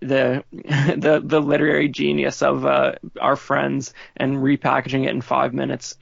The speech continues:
uh, you know, and I, I, w-, o-, often without crediting or, the, you know, th-, there occasional some effort in crediting, but,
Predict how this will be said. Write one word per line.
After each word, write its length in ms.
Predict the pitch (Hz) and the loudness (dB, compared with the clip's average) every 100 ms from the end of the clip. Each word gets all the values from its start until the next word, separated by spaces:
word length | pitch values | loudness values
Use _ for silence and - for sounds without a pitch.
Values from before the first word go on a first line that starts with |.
| 139 - | -8 -4
uh, 320 | 135 123 123 - | -2 0 -2 -4
you 140 | 135 127 | -2 0
know, 240 | 117 117 | 2 0
and 260 | 117 127 127 - - - _ - | 0 -2 -2 -10 -20 -20 _ -4
I, 180 | 73 - _ _ - | -4 -6 _ _ -4
I, 120 | 147 | -2
w-, 280 | 147 151 143 - 156 | -2 -2 -2 0 2
o-, 160 | 156 | 2
often 400 | - 151 156 156 | 4 2 2 0
without 300 | 147 143 139 | 2 2 0
crediting 500 | - 139 135 139 147 | 0 0 0 0 -2
or, 160 | 143 131 | -2 -4
the, 180 | - - 160 | -6 -12 -4
you 180 | 160 | -4
know, 100 | 170 | -2
th-, 160 | 170 - | -4 -4
there 240 | 185 254 220 - - _ | 2 2 2 -6 -14 _
occasional 580 | 185 190 - 196 170 156 | -2 0 2 2 4 0
some 320 | 135 - 151 | 0 0 2
effort 320 | 151 151 - 143 | 0 -2 -4 -4
in 140 | 143 | -4
crediting, 540 | - 151 135 139 143 | 0 0 0 -4 -4
but, 260 | 139 135 | -4 -6